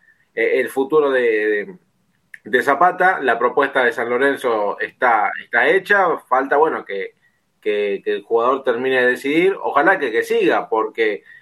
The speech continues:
eh, desarmar, eh, lo, lo que, lo que consiguió Insúa, que es, eh, esa defensa firme.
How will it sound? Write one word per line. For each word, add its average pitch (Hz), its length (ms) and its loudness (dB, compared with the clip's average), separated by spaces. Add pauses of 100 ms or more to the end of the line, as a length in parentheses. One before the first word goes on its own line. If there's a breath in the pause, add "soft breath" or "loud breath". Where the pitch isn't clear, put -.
(240 loud breath)
eh, 101 760 -2 (420)
desarmar, 131 880 0 (580)
eh, 92 760 -4
lo, 107 220 -4
lo 117 180 -2
que, 120 100 0
lo 117 500 0
que 113 60 -4
consiguió 127 1080 2 (380 loud breath)
Insúa, 156 640 2
que 113 320 2
es, - 180 -10
eh, - 180 -18
esa 117 500 -2
defensa 123 760 0
firme. 151 640 -2